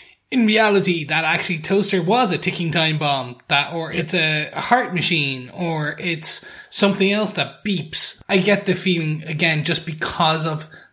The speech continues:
Speaker 1: the last thirty seconds of, or last two seconds of this show, there's more behind everything that we see here. So moving on, gentlemen, let's talk about, uh, point number four. Uh, and in this case, the nosy neighbor, uh, the supporting, ma-,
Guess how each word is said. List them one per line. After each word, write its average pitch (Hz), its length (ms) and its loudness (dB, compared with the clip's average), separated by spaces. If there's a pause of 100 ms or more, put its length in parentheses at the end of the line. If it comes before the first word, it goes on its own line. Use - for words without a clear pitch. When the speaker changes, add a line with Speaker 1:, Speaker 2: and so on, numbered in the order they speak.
Speaker 1:
the 139 100 -4
last 135 280 0
thirty 139 200 -2
seconds 135 400 -2
of, 127 220 -10
or 143 120 -8
last 139 300 -6
two 185 160 -2
seconds 151 580 -4 (380)
of 143 160 -4
this 135 160 0
show, 165 460 2 (180)
there's 160 240 4
more 170 560 4
behind 135 400 -2 (180)
everything 117 460 -8 (180)
that 123 160 -4
we 131 80 -8
see - 200 -4
here. 113 200 -18 (160)
So 208 160 4
moving 202 280 6
on, 185 180 2
gentlemen, 160 420 -2
let's 170 160 -6
talk 170 300 -4
about, 156 320 -4
uh, 147 220 -6
point 202 260 -4
number 185 160 2
four. 202 400 2 (520)
Uh, 143 260 -4
and 160 200 0
in 160 140 0
this 175 200 4
case, 156 360 0
the 147 260 -6
nosy 185 300 6
neighbor, 170 420 0 (400)
uh, 147 280 2
the 147 260 -2
supporting, 180 760 -2
ma-, 175 120 0